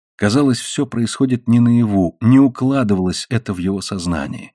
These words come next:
Вечерами Пол часто работал у нее в комнате, временами поднимал глаза и неизменно ловил на себе взгляд голубых материнских глаз.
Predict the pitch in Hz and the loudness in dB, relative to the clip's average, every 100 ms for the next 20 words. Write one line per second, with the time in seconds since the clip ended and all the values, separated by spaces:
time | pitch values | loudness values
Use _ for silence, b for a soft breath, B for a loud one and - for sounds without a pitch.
0 | _ _ _ _ _ _ _ 80 92 - | _ _ _ _ _ _ _ -6 -4 -2
1 | 90 123 120 107 113 120 - 117 - 95 | 0 2 2 0 -2 -4 -4 -6 -4 -4
2 | 85 113 113 104 92 95 104 - - 78 | -2 -4 -2 -4 -2 -2 -2 -4 -4 -2
3 | - - - _ _ _ _ - 85 87 | -4 -12 -16 _ _ _ _ -10 -4 0
4 | 85 101 104 95 87 85 87 90 78 85 | 0 2 0 0 -2 -2 -2 -2 -4 -4
5 | 76 76 - _ _ _ _ _ _ _ | -4 -6 -10 _ _ _ _ _ _ _
6 | 95 107 104 87 110 143 135 123 110 117 | 2 4 4 4 4 6 4 4 4 2
7 | 117 107 110 101 87 76 80 107 95 80 | 2 0 0 0 0 -2 0 0 0 -2
8 | 85 78 90 113 92 78 82 85 - 80 | -4 -2 -4 -4 -6 -6 -6 -8 -8 -12
9 | 73 76 - - - | -10 -12 -12 -16 -18